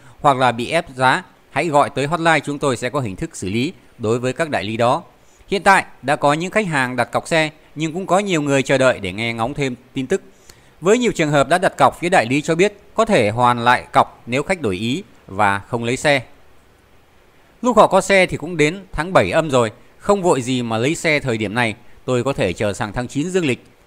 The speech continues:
để qua được tháng Âu và đi tìm mua xe với giá bán đúng theo giá niêm yết. Trong lúc thông tin về giá đang nhiễu loạn,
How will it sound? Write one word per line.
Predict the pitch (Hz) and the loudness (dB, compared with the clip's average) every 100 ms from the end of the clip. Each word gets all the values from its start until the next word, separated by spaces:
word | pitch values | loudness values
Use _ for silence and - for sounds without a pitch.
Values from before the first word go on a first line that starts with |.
| _ | _
để | 113 104 | -6 -2
qua | 151 143 | 2 2
được | 123 | 0
tháng | 135 156 | -4 -2
Âu | 160 156 - - - | 0 -2 -6 -20 -2
và | 139 147 | 2 2
đi | 185 | 2
tìm | 175 127 127 | -4 -4 -2
mua | 135 | -4
xe | 127 131 120 | -4 -2 -2
với | 110 117 131 | -2 -4 -4
giá | 120 120 | -4 -2
bán | 120 127 165 - _ - | 0 -2 -6 -20 _ -6
đúng | 135 208 | -4 -4
theo | 165 143 135 131 - _ _ | -4 -2 -4 -8 -20 _ _
giá | 101 131 | -4 -2
niêm | 139 | 0
yết. | 147 - - _ _ _ - _ - | -2 -2 -10 _ _ _ -20 _ 0
Trong | 208 208 | 2 4
lúc | 240 | 0
thông | 214 196 | 0 -2
tin | 190 180 | -2 -2
về | 147 117 | 0 0
giá | 120 131 | 2 2
đang | 160 151 131 | 4 2 0
nhiễu | 165 | 0
loạn, | 185 110 | 0 -2